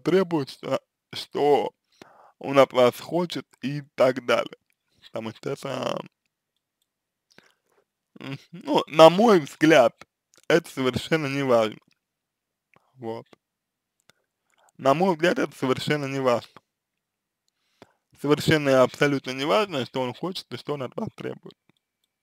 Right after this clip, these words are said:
А гораздо важнее то, что вы сами можете и хотите человеку дать, предложить и так далее. Вот. Но вам тяжело, потому что вы себя за-,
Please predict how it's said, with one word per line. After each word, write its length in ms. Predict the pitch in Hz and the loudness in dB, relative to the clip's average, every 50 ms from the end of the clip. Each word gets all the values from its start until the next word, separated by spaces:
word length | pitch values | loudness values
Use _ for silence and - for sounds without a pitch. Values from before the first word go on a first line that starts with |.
| _ _ _ - - - - _ _ _ _ _ _ _ _ - | _ _ _ -20 -20 -20 -20 _ _ _ _ _ _ _ _ -2
А 340 | - 135 135 135 139 139 | 4 6 8 8 8 8
гораздо 360 | 135 165 185 220 240 196 180 165 | 6 6 6 6 6 4 4 6
важнее 720 | 151 135 120 117 160 175 202 285 277 240 208 180 156 147 131 _ | 6 6 6 4 0 -4 -2 -2 -2 -2 0 0 0 0 -2 _
то, 200 | - 156 170 185 | -4 -4 -4 -4
что 460 | 156 - - _ - 147 143 143 143 139 | -6 -10 -12 _ -4 -2 0 0 0 0
вы 300 | 151 160 156 143 131 - - | -2 -4 -6 -6 -8 -10 -6
сами 300 | - 156 175 196 170 147 | -4 -4 -4 -4 -6 -8
можете 720 | 127 123 131 139 147 151 147 139 135 - 123 117 123 123 - - - - _ _ _ _ _ _ _ _ _ _ _ _ _ _ _ _ _ _ | -10 -10 -10 -10 -8 -10 -10 -12 -10 -8 -8 -6 -6 -8 -8 -12 -16 -20 _ _ _ _ _ _ _ _ _ _ _ _ _ _ _ _ _ _
и 120 | - 143 135 | -8 -8 0
хотите 720 | - 147 131 123 - - 170 180 175 - - - - - - _ _ _ _ _ _ _ _ _ _ _ _ _ _ | 4 4 4 4 4 0 -6 -6 -6 -8 -8 -10 -10 -10 -12 _ _ _ _ _ _ _ _ _ _ _ _ _ _
человеку 520 | - - 131 131 135 135 131 127 - 135 127 | -12 -4 0 2 2 4 2 2 0 -4 -4
дать, 400 | 123 131 147 156 160 - - - | 2 4 4 4 4 2 -2 -10
предложить 600 | - - 123 - 123 120 113 107 - 139 135 131 | -20 -16 -8 -4 -2 -2 -2 -2 -4 -10 -14 -14
и 40 | _ _ | _ _
так 220 | - 123 117 120 | -10 -8 -8 -10
далее. 260 | 113 - - - - - _ _ _ _ _ _ _ _ _ _ _ _ _ _ _ _ _ _ _ _ _ _ _ _ _ _ _ - | -12 -14 -16 -16 -18 -20 _ _ _ _ _ _ _ _ _ _ _ _ _ _ _ _ _ _ _ _ _ _ _ _ _ _ _ -8
Вот. 280 | 123 123 120 117 - - | -4 -2 0 0 -2 -2
Но 320 | - 143 156 175 202 214 | -4 -2 2 2 4 4
вам 260 | 170 165 175 170 151 139 | 6 6 6 4 4 -2
тяжело, 380 | - 135 123 131 147 170 190 | -8 -8 -6 -4 -4 -4 -4
потому 320 | 208 - 139 131 123 120 - | -4 -4 -6 -6 -6 -6 -10
что 140 | - 135 | -12 -12
вы 100 | 143 156 | -12 -12
себя 300 | - - - 143 143 139 | -12 -10 -4 -2 0 2
за-, 180 | 127 127 123 - | 2 2 0 0